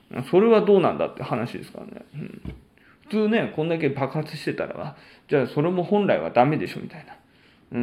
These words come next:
ん、いい加減ね、皆さん、あの、有料レジ、あ、じゃないや、セルフレジ、慣れてくださいよって言ったって、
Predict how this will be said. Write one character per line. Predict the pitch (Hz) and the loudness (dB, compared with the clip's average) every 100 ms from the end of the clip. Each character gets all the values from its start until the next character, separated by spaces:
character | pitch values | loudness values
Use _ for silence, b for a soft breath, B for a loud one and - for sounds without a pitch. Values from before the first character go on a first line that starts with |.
| 107 | -2
ん、 | 98 | -2
い | 160 | 0
い | |
加 | 170 | 2
減 | 151 143 | 2 0
ね、 | 175 127 | 0 0
皆 | 78 127 135 | 0 -2 -2
さ | 135 | -4
ん、 | 85 - | -6 -10
あ | |
の、 | 95 87 | -10 -8
有 | 95 156 175 | -2 0 4
料 | 175 165 165 | 4 4 2
レ | 156 | 0
ジ、 | 98 85 - B B - | -4 -10 -12 B B -8
あ、 | 113 98 | -6 -4
じ | 92 | -4
ゃ | |
な | 113 | -6
い | 80 | -6
や、 | |
セ | - 151 | -2 2
ル | 170 | 2
フ | 175 | 2
レ | 165 | 0
ジ、 | - - - _ | -4 -10 -16 _
慣 | 151 208 | -2 0
れ | |
て | - | -2
く | 107 | -4
だ | 92 | -4
さ | - 90 | -6 -8
い | |
よ | |
っ | 80 | -10
て | - | -12
言 | - | -14
っ | |
た | 101 | -14
っ | |
て、 | - 139 | -16 -20